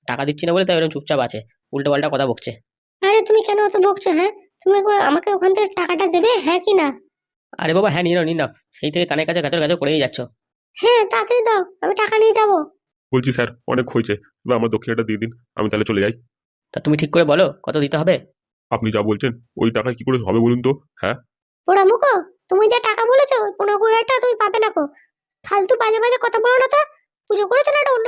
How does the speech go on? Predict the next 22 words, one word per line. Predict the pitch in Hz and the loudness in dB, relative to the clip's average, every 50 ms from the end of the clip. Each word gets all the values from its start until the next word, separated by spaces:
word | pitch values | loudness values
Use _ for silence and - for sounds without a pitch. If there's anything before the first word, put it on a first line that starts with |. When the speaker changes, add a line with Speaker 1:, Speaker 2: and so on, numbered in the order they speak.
| 466 539 | -4 -4
Speaker 2:
কিছু | 523 605 571 | -2 -2 0
করেছো? | 622 587 494 392 381 320 285 - _ _ _ _ _ _ _ _ _ _ _ _ - | 0 0 0 0 -2 -4 -4 -6 _ _ _ _ _ _ _ _ _ _ _ _ 0
উল্টো | 403 381 - 508 - | 0 2 2 2 2
পাল্টা | - 440 440 494 494 494 | 2 0 0 0 -2 -2
কথা | 427 403 508 494 381 | -2 -2 0 0 2
বলে | 381 381 403 440 | 2 2 4 4
দিলে, | 539 659 698 719 719 - _ - | 4 4 4 2 -2 -6 _ -10
আর | - - - | -8 -2 0
পুজো | 415 381 415 392 381 | 2 2 4 4 4
হয়ে | 453 539 539 | 4 4 4
গেল | 539 494 403 359 | 4 4 2 2
ভাবছো | 370 370 381 - 320 311 | 2 0 -2 -4 -6 -4
নাকি? | 320 311 466 539 508 370 - - - _ _ _ _ _ _ _ _ _ _ - | -2 2 4 4 4 2 0 -6 -14 _ _ _ _ _ _ _ _ _ _ -2
কোথা | 453 403 | 0 2
থেকে | 453 440 480 480 | 2 2 2 2
যে | 571 427 | 2 4
ধরে | 392 440 453 466 453 | 4 4 4 4 4
নিয়ে | 508 539 523 | 4 4 4
এসেছে | 523 - 571 539 - | 4 2 0 2 4
পুরোহিতকে, | - 494 494 523 523 - 539 494 - | 4 4 4 4 2 2 0 2 2
কে | 427 403 381 | 2 2 2
জানে? | 370 359 349 | 2 2 0